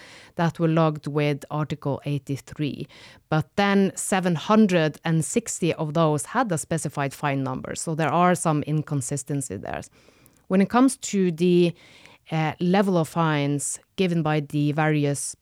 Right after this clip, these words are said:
uh, authorities, there are some differences, but now after the E D P B gave out their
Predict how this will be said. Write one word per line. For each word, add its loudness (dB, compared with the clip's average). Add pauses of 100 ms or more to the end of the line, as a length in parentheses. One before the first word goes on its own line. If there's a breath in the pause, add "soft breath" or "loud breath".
(120)
uh, -8
authorities, 0
there 0
are 6
some 0
differences, -2
but 2
now 4
after 0
the -4
E 0
D 0
P -4
B 4
gave 2
out 0
their 0